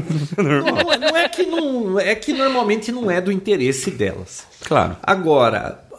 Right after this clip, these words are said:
Speaker 2: o amplitude modulada. Modulação é quando você pega um sinal, por exemplo, de áudio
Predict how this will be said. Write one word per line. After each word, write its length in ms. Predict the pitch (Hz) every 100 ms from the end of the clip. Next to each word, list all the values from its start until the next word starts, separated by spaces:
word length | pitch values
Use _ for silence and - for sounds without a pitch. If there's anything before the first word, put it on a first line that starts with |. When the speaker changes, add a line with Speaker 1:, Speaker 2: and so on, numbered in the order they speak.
| -
Speaker 2:
o 560 | 151 147 143 143 135 131
amplitude 540 | 190 233 226 214 165
modulada. 500 | 165 151 156 117 104
Modulação 840 | 151 175 202 160 - - 247 165 110
é 100 | 143
quando 260 | - 180
você 260 | 180 185 185
pega 440 | 185 151 135 131
um 100 | 127
sinal, 480 | 123 - 120 117 127
por 120 | 123
exemplo, 320 | 113 113 104 107
de 160 | 113
áudio 480 | 104 139 160 107 101